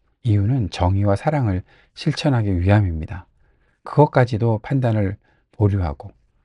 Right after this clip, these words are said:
죄에 대해서 정확한 분별을 할 수 없다면 어떻게 우리가, 음, 하나님 나라 가치를 따라 살 수 있겠습니까? 그러나 사람의 존재 가치를 단정하는 일은 사랑을 베푸는 것보다 앞서지 않는다는 사실을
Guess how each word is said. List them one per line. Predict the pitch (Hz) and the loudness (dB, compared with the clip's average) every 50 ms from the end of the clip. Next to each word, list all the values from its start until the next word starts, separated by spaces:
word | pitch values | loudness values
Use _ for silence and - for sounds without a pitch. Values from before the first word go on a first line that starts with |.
| _ _ _ - | _ _ _ -10
죄에 | - - 110 117 123 120 | 0 4 4 6 6 4
대해서 | 113 104 98 95 - 110 | 2 0 0 0 -2 -4
정확한 | - - - 104 117 - - - 135 | -6 -4 -4 -4 -4 -4 -2 -4 -4
분별을 | 131 120 104 101 104 101 95 117 | 0 0 0 2 2 0 2 0
할 | 120 110 | -2 -2
수 | - - - 104 | -4 -4 -4 -4
없다면 | 92 - - - 101 95 110 135 131 110 - - - - - - - _ - | -4 -4 -6 -6 -4 -2 -2 -2 -2 -4 -6 -10 -20 -20 -20 -20 -20 _ -6
어떻게 | 107 104 - - - - 139 | -6 -4 -4 -4 -4 -4 -4
우리가, | 107 90 98 90 101 98 101 104 - _ _ _ _ _ _ _ _ _ _ _ _ _ _ - | -2 -2 -2 -2 0 0 0 0 -2 _ _ _ _ _ _ _ _ _ _ _ _ _ _ -10
음, | 117 95 90 87 90 90 95 98 - _ _ _ _ _ _ _ | -8 -6 -6 -6 -8 -8 -10 -12 -14 _ _ _ _ _ _ _
하나님 | - 131 127 123 123 117 | -4 0 2 2 4 4
나라 | 107 104 95 95 | 4 2 2 0
가치를 | - - 95 - - - 107 98 95 92 92 104 - | 0 -4 -6 -6 -6 -6 -2 -2 -2 -2 -2 -6 -4
따라 | - 117 120 117 113 | -2 0 2 2 0
살 | 113 - 135 117 | 0 0 -2 -4
수 | - - 131 | -4 -6 -14
있겠습니까? | 120 - 120 - - - 85 85 - - 104 - - | -6 -6 -6 -6 -4 -6 -8 -8 -8 -12 -16 -14 -10
그러나 | - - 135 139 135 98 92 95 95 - _ _ _ _ _ _ _ _ _ _ _ - _ _ | 2 4 4 6 6 4 2 0 -2 -4 _ _ _ _ _ _ _ _ _ _ _ -20 _ _
사람의 | - - 151 147 160 160 160 160 | 0 4 6 6 8 8 4 4
존재 | 165 - 104 101 101 110 180 170 | 2 2 2 2 4 4 4 4
가치를 | 151 135 127 - - - 107 117 120 - | 4 2 -2 -2 -4 -4 -2 -2 -2 -2
단정하는 | - - 95 92 107 131 135 127 120 104 90 | 0 0 2 2 4 4 2 2 0 0 -2
일은 | 78 80 104 107 107 98 87 - _ _ _ _ _ _ _ _ _ _ _ _ _ _ _ _ | -2 -4 -4 -4 -6 -6 -8 -12 _ _ _ _ _ _ _ _ _ _ _ _ _ _ _ _
사랑을 | - - 147 143 135 127 123 110 | -4 -2 0 2 2 2 2 2
베푸는 | 98 - - - 113 101 95 | 0 -2 -2 0 -2 -2 -2
것보다 | 92 - - - - 90 | -2 -6 -6 -6 -4 -4
앞서지 | 90 - - - 101 - 104 | -4 -4 -4 -6 -4 -2 0
않는다는 | 92 95 101 113 123 113 104 92 92 85 | 0 2 2 2 2 2 2 0 0 -2
사실을 | - 98 - - 110 110 117 147 165 | -4 -8 -10 -10 -6 -4 -4 -4 -4